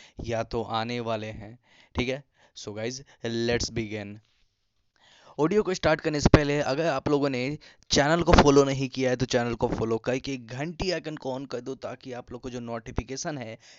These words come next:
ये रेगुलर बेस पे मिलती है। आज का हमारा फर्स्ट क्वेश्चन हो जाता है, मादा एनाफिलीज मच्छर जब काट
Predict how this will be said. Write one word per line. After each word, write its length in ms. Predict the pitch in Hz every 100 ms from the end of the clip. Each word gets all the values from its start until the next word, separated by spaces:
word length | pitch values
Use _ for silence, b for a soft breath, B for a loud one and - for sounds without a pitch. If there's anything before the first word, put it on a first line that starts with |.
| B
ये 140 | 120 120
रेगुलर 480 | 113 113 117 113
बेस 260 | 104 110 -
पे 120 | 120
मिलती 320 | 107 101 -
है। 120 | 98 - _ b b b b b b
आज 160 | 135 -
का 100 | 160
हमारा 240 | 147 127
फर्स्ट 320 | 123 165 170
क्वेश्चन 360 | - 135 - 139
हो 140 | 127
जाता 280 | 120 120 127
है, 200 | 127 127
मादा 400 | 123 139 170 170
एनाफिलीज 500 | 143 139 - 131 123
मच्छर 540 | 127 143 143 - 131 123
जब 280 | 117 110 120
काट 320 | 120 120